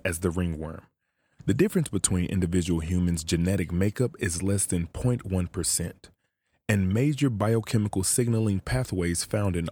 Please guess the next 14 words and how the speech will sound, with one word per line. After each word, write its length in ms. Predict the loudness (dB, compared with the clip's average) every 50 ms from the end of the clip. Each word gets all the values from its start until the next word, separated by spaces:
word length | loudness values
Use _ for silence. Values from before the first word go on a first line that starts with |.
| -6 _
all 280 | -2 0 0 2 2 2
living 300 | 2 2 2 2 0 0
beings 420 | 0 -2 -2 -2 -4 -6 -8 -8 -12 _ _ _ _ _ 0
have 200 | 0 0 0 0 0
remained 500 | 0 0 2 2 2 2 2 2 0 -2 -4 -10 -6
genetically 640 | -2 0 0 2 2 2 2 2 0 0 0 -2 0
unchanged 600 | 0 0 0 0 0 0 0 0 0 0 -2 -4
for 160 | -4 -4 -2 0
over 240 | 0 0 0 0 -2
three 320 | -2 -2 -2 0 0 2
hundred 460 | 2 2 0 0 0 0 -2 -2 0
million 520 | 0 0 0 0 0 -2 -2 -2 -4 -4 -6 -8
years. 640 | -4 -2 0 0 -2 -4 -6 -8 -8 -8 -8 -8 -10 _ _ _ _ _ _ _ _ _ _ _ _ _ _ _ _ -4
But 320 | 0 0 2 0 0 -4